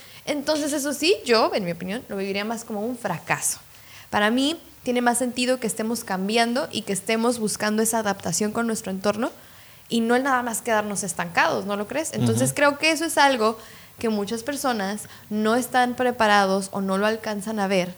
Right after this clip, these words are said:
Speaker 1: Entonces, cuando empieza a cambiar su pareja o ellos empiezan a cambiar y empiezan a ir por diferentes caminos, a ver, ¿cómo no, eh? Tú no eres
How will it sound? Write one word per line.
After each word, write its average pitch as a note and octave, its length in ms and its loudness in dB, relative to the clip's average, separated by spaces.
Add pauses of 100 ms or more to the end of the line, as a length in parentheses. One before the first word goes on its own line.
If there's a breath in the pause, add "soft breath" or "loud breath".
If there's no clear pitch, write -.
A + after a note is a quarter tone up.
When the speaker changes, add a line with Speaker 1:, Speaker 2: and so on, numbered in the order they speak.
(100)
Speaker 1:
Entonces, G3+ 380 -2
cuando G3 200 -2
empieza G#3 280 0
a C#4 40 -8
cambiar B3 340 -2
su A#3+ 140 -4
pareja G#3 380 2
o F3 120 -2
ellos A3 240 -2
empiezan A#3 380 -4
a A3 60 -4
cambiar G3 440 -4 (100)
y G#3 120 0
empiezan G3+ 480 -2
a B3+ 80 4
ir A#3+ 180 0
por G3+ 160 -4
diferentes F#3 560 -4
caminos, C#4+ 540 0 (400 loud breath)
a G3 100 2
ver, F3+ 160 2
¿cómo F3+ 240 0
no, E3+ 440 2
eh? A#3 200 2 (540 loud breath)
Tú A3 160 2
no F4 160 4
eres F#4 280 4